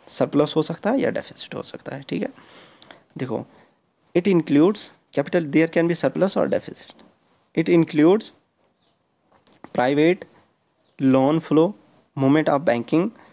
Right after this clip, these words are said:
capital, official capital transaction, reserves, gold movement, ये सारी ट्रांजैक्शन इसमें होती हैं। These are classified into two categories, जैसे डायरेक्ट फॉरेन इन्वेस्टमेंट, जिसको हम एफ़डीआई के नाम से भी जानते हैं, फॉरेन डायरेक्ट इन्वेस्टमेंट। डायरेक्ट इन्वेस्टमेंट मीन्स जब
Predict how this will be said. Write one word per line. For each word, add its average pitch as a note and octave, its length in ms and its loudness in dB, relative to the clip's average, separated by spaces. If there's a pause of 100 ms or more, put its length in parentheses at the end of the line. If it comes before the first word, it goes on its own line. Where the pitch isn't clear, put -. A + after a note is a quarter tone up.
(300)
capital, E3+ 320 0
official D3+ 460 -4
capital C#3 380 0
transaction, B2 480 -2
reserves, C#3 500 0
gold C3+ 260 2
movement, D3 320 -2
ये B2 100 -4
सारी A2 240 -4
ट्रांजैक्शन A#2 560 -6
इसमें - 220 -12
होती - 200 -12
हैं। - 80 -12 (600)
These D3 240 0
are D#3+ 120 -8
classified C#3+ 500 0
into C#3+ 220 -4
two C3 160 -4
categories, G2 640 -8
जैसे C3+ 240 -4
डायरेक्ट C3 420 -4
फॉरेन D3 380 -2
इन्वेस्टमेंट, D3 560 -2 (160)
जिसको C3 300 -6
हम C3 160 -4
एफ़डीआई A#2+ 340 -4
के C#3 120 -4
नाम C3 240 0
से C3+ 100 -6
भी C#3 100 0
जानते C3+ 340 -2
हैं, F3+ 140 -8 (880)
फॉरेन B2 300 -2
डायरेक्ट B2+ 320 -2
इन्वेस्टमेंट। C#3+ 420 -4 (420)
डायरेक्ट F3 340 -2
इन्वेस्टमेंट E3+ 560 -2
मीन्स D#3 440 -4 (320)
जब C#3 300 -4